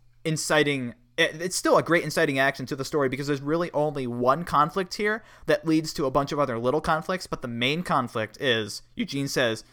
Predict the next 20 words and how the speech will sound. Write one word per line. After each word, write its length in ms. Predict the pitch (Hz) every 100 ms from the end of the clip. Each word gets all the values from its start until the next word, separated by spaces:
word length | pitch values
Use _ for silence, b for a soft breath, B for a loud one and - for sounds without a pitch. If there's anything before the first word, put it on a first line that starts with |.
| b b
Katrina 400 | 127 - 147 147 127
and 160 | 151
Brandon 400 | 123 113 110 107 -
are 80 | 120
getting 320 | 113 117 110
engaged. 560 | 107 101 57 - - - -
And 140 | 127
so 140 | - 123
what 160 | 131
Eugene 300 | 135 143 139
th-, 100 | 123 -
then 440 | 135 127 117 113 - -
does 520 | 135 151 143 123 - - -
from 260 | 151 180
that 340 | 143 104 107 -
in, 360 | 127 120 117 -
I 40 | 123
think 140 | 127
it's 120 | 117
scene 360 | - 120 113